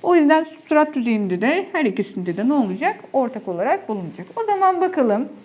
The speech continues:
bitkiler fotofosforilasyon yapabiliyor, oksidatif fosforilasyon yapabiliyor, substrat düzeyinde fosforilasyon yapabiliyor. O zaman bitkilerde ne bulunacak? Bir, üç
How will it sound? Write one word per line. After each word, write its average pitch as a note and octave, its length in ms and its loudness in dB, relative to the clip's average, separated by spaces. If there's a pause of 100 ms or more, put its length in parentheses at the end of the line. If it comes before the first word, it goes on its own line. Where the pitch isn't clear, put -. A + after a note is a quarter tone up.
(180)
bitkiler C#4 640 4 (460)
fotofosforilasyon E4+ 1080 0
yapabiliyor, C#4 760 2 (140)
oksidatif D4+ 640 0
fosforilasyon E4+ 760 0
yapabiliyor, E4 560 0 (360)
substrat F#4+ 600 2
düzeyinde A3 360 2
fosforilasyon A3+ 840 -2
yapabiliyor. C4+ 760 0
O D4+ 100 2
zaman D4+ 280 2
bitkilerde D4 560 2
ne D4+ 120 4
bulunacak? A#3+ 540 4 (440)
Bir, D4 500 8 (480)
üç C#4+ 600 6